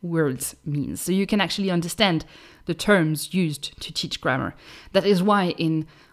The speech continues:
all of my workshops and my courses and my guides and my books, I always start, when I'm trying to explain something about grammar, I always start with, "This is what this word mean," right? So you understand what I'm saying when I'm saying,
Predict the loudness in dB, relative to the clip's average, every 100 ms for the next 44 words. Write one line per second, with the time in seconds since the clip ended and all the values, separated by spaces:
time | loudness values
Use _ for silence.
0 | 4 6 8 6 6 2 4 4 2 0
1 | -2 -2 -8 -2 0 0 0 -2 0 2
2 | 2 2 -2 -2 -2 -2 2 2 2 -2
3 | -2 0 0 0 -4 -16 -20 -20 _ 0
4 | 8 10 10 10 8 4 -2 -4 0 4
5 | 4 2 -10 -12 -6 -2 -2 -2 -2 0
6 | 0 -4 -6 0 2 2 0 0 -2 -2
7 | -6 0 2 2 -2 -6 -18 -20 -20 -4
8 | 4 6 8 6 4 2 2 2 -4 0
9 | 0 -2 -4 -10 _ -4 0 2 2 0
10 | 0 -2 4 4 4 -2 -2 0 -2 -2
11 | 0 0 -2 -8 _ -8 -8 -4 -2 2
12 | 4 4 2 0 0 0 0 -2 -2 2
13 | 2 2 -2 -2 -2 -2 -2 -2 -4